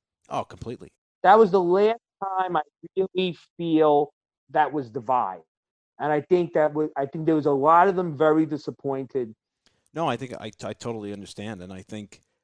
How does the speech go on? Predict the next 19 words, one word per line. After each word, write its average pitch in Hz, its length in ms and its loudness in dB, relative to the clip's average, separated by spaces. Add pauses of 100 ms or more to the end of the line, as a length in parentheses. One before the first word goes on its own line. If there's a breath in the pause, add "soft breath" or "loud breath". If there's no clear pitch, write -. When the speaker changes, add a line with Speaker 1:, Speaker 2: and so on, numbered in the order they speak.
(180)
Speaker 1:
you 107 180 -16
lead 110 220 -8
us - 180 -10
right 101 160 -10
to 104 100 -18
where 98 140 -12
I - 20 -12
wanna 95 280 -14
conclude 95 400 -20
the 92 100 -14
episode, 85 640 -16 (240)
which - 220 -20
is, 92 340 -14 (840)
you 139 80 -6
know, 101 160 -8 (720)
nineteen 123 240 -10
ninety-two 117 400 -8
is 95 140 -10
a 90 220 -12